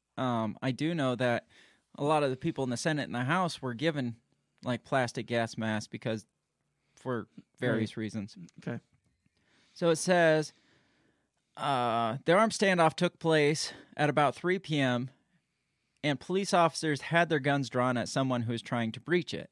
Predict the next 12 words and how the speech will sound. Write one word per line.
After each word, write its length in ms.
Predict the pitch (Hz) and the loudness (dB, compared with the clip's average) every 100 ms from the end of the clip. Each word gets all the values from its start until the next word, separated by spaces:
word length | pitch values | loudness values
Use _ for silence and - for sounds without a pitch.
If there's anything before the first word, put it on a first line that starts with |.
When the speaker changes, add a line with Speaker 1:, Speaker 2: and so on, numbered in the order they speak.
| - | -6
Speaker 1:
That's 160 | 120 | -6
probably 260 | - 127 113 | -2 -2 -2
the 80 | 104 | -6
picture 280 | 139 120 120 | -10 -8 -6
you 140 | 117 | -6
saw. 260 | 113 104 92 _ - - | -4 -4 -6 _ -20 -12
Speaker 2:
Right. 180 | 135 131 - | -10 -10 -10
Speaker 1:
A 60 | 151 | -6
Trump 280 | - 262 240 | 0 0 0
supporter 680 | 196 208 214 196 190 143 - | -4 2 4 4 2 0 -8
who 380 | - 160 156 - _ | 0 2 2 -2 _
was, 200 | 143 147 | -4 -4